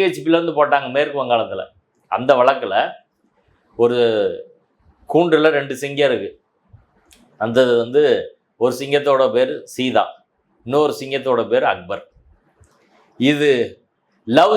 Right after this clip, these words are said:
ஜிகாத்துன்ட்டான். எப்படி அக்பரையும் சீதாவையும் நீ ஒரே கூண்டுல அடைக்க முடியும்? இது ரெண்டு சிங்கம் எங்கெங்கேயோ பிறக்குது, எங்கேயோ பேர் வைக்கிறாங்க, இங்க வந்து இருக்கு. உடனே அந்த அதிகாரி மேல நடவடிக்கை எடுக்கணும்னு சொல்லி கோர்ட்டு "நீ எப்படி பேர் வைக்கலான்னு மாத்தி நீ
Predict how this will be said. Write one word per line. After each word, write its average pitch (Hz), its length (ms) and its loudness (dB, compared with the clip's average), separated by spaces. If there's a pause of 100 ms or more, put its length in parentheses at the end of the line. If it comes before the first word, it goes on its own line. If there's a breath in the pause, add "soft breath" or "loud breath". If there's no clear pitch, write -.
ஜிகாத்துன்ட்டான். 160 640 0 (840)
எப்படி 170 280 6
அக்பரையும் 170 460 2
சீதாவையும் 151 480 2
நீ 139 60 -4 (460)
ஒரே 156 160 4 (120)
கூண்டுல 139 280 0
அடைக்க 117 240 -2
முடியும்? 92 280 -14 (260)
இது 104 100 -4 (100)
ரெண்டு 135 200 -2 (100)
சிங்கம் 147 360 -4
எங்கெங்கேயோ 131 380 -2 (100)
பிறக்குது, 127 320 -2 (100)
எங்கேயோ 131 240 0 (100)
பேர் 135 200 -2
வைக்கிறாங்க, 123 400 -2
இங்க 131 200 -4
வந்து 127 180 -6
இருக்கு. 90 220 -6 (840)
உடனே 214 300 4
அந்த 185 200 4
அதிகாரி 196 440 4
மேல 170 160 4 (260)
நடவடிக்கை 156 380 0
எடுக்கணும்னு 139 400 -4
சொல்லி 156 240 -4
கோர்ட்டு 170 380 2
"நீ 156 60 -4 (100)
எப்படி 151 160 -6 (100)
பேர் 156 200 0
வைக்கலான்னு 143 420 -2
மாத்தி 147 300 -2 (560)
நீ 127 120 -8